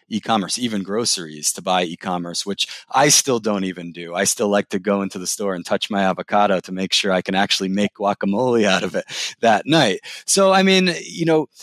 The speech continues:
but there was a Band-Aid ripped off for many. So was I surprised? Maybe a little bit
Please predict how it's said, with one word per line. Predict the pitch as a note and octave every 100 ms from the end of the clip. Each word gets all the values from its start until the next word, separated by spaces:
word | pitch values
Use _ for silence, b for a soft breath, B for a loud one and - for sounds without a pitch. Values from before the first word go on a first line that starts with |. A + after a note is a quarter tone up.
| B -
but | F3
there | F#3
was | F3+ G#3
a | G3
Band-Aid | D#3+ D3+ D#3 C3+ A2
ripped | A2+ - A2
off | G#2+ -
for | G2+
many. | F#2+ G2 F2+ D2+ - _ _ _ -
So | - B2+ A#2+ A#2+ E2 - - D#3
was | C#3+ C#3+
I | C#3+
surprised? | - C#3 - F3 F#3+ G3 F#3 F#3
Maybe | G#3+ B3
a | G3
little | B2 A#2 A#2+
bit | G#2+